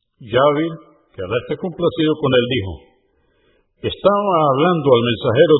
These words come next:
de Alá, la paz de Dios sea con él, y se le enrojecieron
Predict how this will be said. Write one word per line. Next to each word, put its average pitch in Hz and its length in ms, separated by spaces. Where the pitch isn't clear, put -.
de 117 160
Alá, 127 220
la 95 160
paz 147 160
de 147 80
Dios 135 160
sea 127 160
con 131 80
él, 135 180
y - 80
se 123 80
le 139 140
enrojecieron 160 580